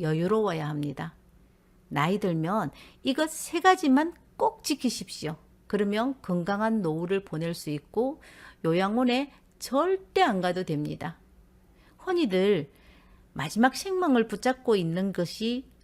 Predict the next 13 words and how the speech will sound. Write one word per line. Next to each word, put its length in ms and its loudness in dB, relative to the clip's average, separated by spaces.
요양원이라고 680 0
말을 340 -4
하잖아요. 680 -8
생명은 680 0
붙잡고 520 -4
버티는 400 0
것이 240 -2
아닙니다. 640 -6
행복하게 560 2
살다가 640 0
죽고 280 0
싶은 320 -2
사람들은 680 -2